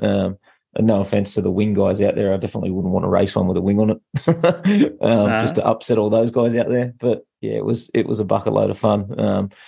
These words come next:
Speaker 1: and obviously, I've got to thank you for, I know you've trusted me with the keys to your other race cars before, and so far I haven't hit anything in anyone else's car, so I'm, uh, I'm going okay.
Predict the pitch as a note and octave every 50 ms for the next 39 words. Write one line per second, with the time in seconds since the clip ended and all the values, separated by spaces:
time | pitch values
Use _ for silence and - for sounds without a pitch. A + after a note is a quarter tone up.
0 | - - _ _ _ - - G#2+ G#2+ G2+ G#2 G#2+ - A2 G#2+ G2+ G#2+ G2+ G#2 -
1 | A2 G2+ G2 F#2+ G#2+ G#2+ G#2+ - - G2+ F#2+ G2+ G#2+ G#2 - - G2 G#2+ G#2+ G#2+
2 | G#2+ G2+ G2+ G2+ G2+ - G#2+ G#2+ - - G2+ G2+ G#2 G#2 G2+ G2+ G2+ G2 - -
3 | G#2+ G2+ G2+ G2+ - G2+ G2 G2 G#2+ G#2+ A2 G#2+ G#2+ G#2+ G#2+ - - A2+ G#2+ A2+
4 | F#2+ A2 A2 - - C#3+ A#2 A#2 C3 B2 A2+ A2+ A2 G#2 _ _ _ _ _ _
5 | _ _ - A#2+ B2 C3+ B2+ C#3+ B2+ B2 A#2 A2+ A2 - - - G#2 A2 A#2 A2+
6 | G#2 G#2+ E2+ - B2+ G#2 A2+ A2+ - - A#2+ A#2+ A#2 - B2+ A#2+ A#2 A#2 A2+ A#2
7 | A#2 A#2+ A#2 A#2 A#2 A2+ A#2 A#2 A#2 A2+ - A#2+ A2 - - B2 B2 B2+ C#3 C#3+
8 | C#3+ - B2+ G#2+ G#2+ G#2+ G#2+ G#2 G#2 - _ _ _ _ _ _ _ _ _ _
9 | - A#2 A2+ A2 G#2+ G#2+ G#2+ A2 G#2+ G#2 G#2 G#2 G#2+ - - - A2 G#2+ A#2 A2
10 | G#2 G2+ G#2 G2+ - A#2+ G#2+ G2+ G2 G2 G2